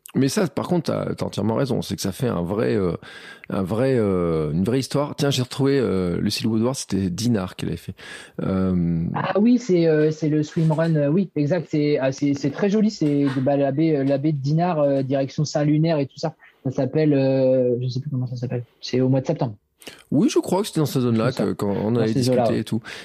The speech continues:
Speaker 1: Et, euh, donc, ça existe, hein. C'est pour ça de dire que c'est vraiment, c'est,
Speaker 2: Ouais.
Speaker 1: ça existe, hein, pour ceux qui se posent la question, qui cherchent, et cetera. Euh, je pense que ça va se développer de plus en plus parce que c'est vrai que, euh, c'est pas facile toujours de trouver,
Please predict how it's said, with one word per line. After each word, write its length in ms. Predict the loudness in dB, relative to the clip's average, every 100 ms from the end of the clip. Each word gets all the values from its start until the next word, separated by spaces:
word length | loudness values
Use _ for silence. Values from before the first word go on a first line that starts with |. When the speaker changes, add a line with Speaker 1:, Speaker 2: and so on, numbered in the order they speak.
| -6
Speaker 1:
Et, 180 | 0 2
euh, 460 | 2 2 2 2 2
donc, 300 | 0 -2 -6
ça 200 | -2 -2
existe, 360 | 0 0 0
hein. 140 | -2 -2
C'est 160 | -4 -8
pour 100 | -4
ça 160 | -2
de 40 | 0
dire 180 | -2
que 120 | -2 -6
c'est 140 | -2
vraiment, 220 | 0 0
c'est, 100 | 0
Speaker 2:
Ouais. 140 | 0 -2
Speaker 1:
ça 200 | -4 -4
existe, 320 | -2 -2 -2
hein, 80 | -4
pour 160 | -4 -4
ceux 100 | -4
qui 140 | -6
se 40 |
posent 180 | -4 -2
la 60 | 0
question, 580 | -2 -2 0 0 0 -2
qui 120 | -4
cherchent, 300 | -4 -2 -6
et 60 | -8
cetera. 400 | -8 -4 -6 -6 -14 -20 -20 -10
Euh, 600 | -4 0 0 0 0 0
je 100 | -2
pense 180 | -2 -4
que 20 |
ça 80 | -2
va 80 | -2
se 60 | 0
développer 300 | -2 -2 -4
de 40 |
plus 140 | -2
en 80 | -4
plus 240 | -2 -4 -2
parce 160 | -6
que 100 | -6
c'est 160 | -4 -2
vrai 200 | 0 -2
que, 120 | -4
euh, 60 | -6 -6 -8 -8 -8 -6
c'est 220 | -6 -4
pas 80 | -4
facile 320 | -4 -4 -2
toujours 180 | -2 -4
de 60 |
trouver, 240 | -2 -2